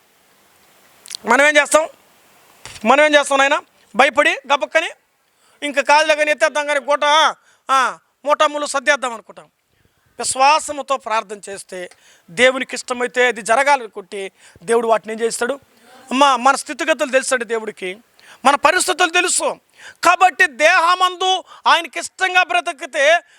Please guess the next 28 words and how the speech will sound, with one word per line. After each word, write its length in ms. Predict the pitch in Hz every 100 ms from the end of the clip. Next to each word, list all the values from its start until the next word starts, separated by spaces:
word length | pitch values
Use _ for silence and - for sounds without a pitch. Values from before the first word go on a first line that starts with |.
| -
మనకిష్టమని 680 | 294 330 349 - 392 392 349
చేస్తాడు. 340 | 302 277 220 _ _ _ _ _ _ -
"అయ్యా, 180 | 233 233
ఇది 160 | 233
నీ 120 | 262 311
కార్యం 340 | 302 320 349
ప్రభువా, 540 | 277 214 170 175 165 - _ _ _ _ _ _ -
అయ్యా, 160 | 254 285
ఇది 220 | 294 349
నీ 120 | 359
కూ-, 200 | 269 359
ఇది 160 | 330 339
నీ 100 | 370
కూడిక 380 | - 403 440 339
నాయనా." 460 | 262 202 180 175 _ _ _ _ _ _ _ _ _
మేము 120 | 214 233
సంతోషం 600 | 269 294 349 330 320 277 311
చేయడానికి, 560 | 302 285 277 294 294
జల్సాలు 520 | 226 277 311 302 285
చేయడానికి 520 | 285 277 262 262 277 247 _ _ _
ఇదేమన్నా, 540 | 240 269 285 285 269 262
ఏమండి, 280 | 269 277 320 _ _ _ _ _ _ 190
గాలివాన 600 | 240 285 320 302 285 277
జాతర 400 | 233 262 - 277
కాదు 220 | 226 208
నాయన 180 | 185 165
ఇది. 220 | 156 131 _ _ _ _ - _ _ _ _ _ _ -
ఆ, 160 | 269